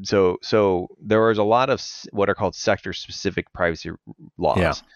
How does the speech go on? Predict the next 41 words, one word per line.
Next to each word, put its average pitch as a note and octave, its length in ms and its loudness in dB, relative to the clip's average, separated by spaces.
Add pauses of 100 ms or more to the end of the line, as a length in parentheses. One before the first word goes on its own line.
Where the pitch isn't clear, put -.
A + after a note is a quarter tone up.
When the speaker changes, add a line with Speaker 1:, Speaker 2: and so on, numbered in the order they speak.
(340)
Speaker 1:
So F#2+ 140 2
hipaa A#2 300 4
regulates, F#2 760 0
uh, D#2 180 -2
health - 280 -2
providers E2+ 800 0
and E2 300 -4
people G2 300 -2
within F2 360 0
the D2 240 0
health F2 380 -4 (100)
delivery E2 500 -2
economy, D2 580 -6 (480)
but F2 160 2
not F2 580 0
everything E2+ 300 -4
else. - 460 -2
Uh, D#2 220 2
every, A2 220 0
you A#2+ 80 4
know, G2 60 4
so G#2+ 120 -2
there's G2+ 200 2
lots G#2+ 200 2
of F#2+ 100 -4
markets F#2 340 -2
that F2 140 -2
are E2 80 0
adjacent F2 440 -2
to E2+ 100 -2
that, D2 260 -2
but D#2+ 100 -2
are, D#2 220 2 (180)
are F2+ 100 0
not F2+ 280 0
regulated E2 360 0
by D2 100 0
hipaa D#2+ 240 -2
whatsoever. D#2 640 -4
And D#2 120 -14
so D2+ 360 0